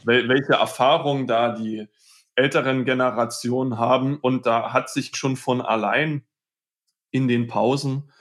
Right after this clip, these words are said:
der Chorproben haben sich so tolle Gespräche ergeben, aber auch eben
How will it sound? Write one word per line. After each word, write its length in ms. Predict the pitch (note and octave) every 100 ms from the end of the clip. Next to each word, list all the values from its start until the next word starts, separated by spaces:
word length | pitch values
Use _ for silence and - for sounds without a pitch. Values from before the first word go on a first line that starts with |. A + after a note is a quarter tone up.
| - - -
der 140 | A2+ -
Chorproben 680 | C3+ C#3 - A#2+ A#2+ A#2 A2
haben 160 | A#2
sich 200 | A#2+ A2
so 100 | A#2
tolle 320 | A2 A#2 B2
Gespräche 560 | A#2 A2 - B2+ A#2+ G#2+
ergeben, 480 | A2 G#2+ A2+ A2+ A#2
aber 300 | G#2+ G#2+ -
auch 220 | A2+ -
eben 360 | A#2 A2 A2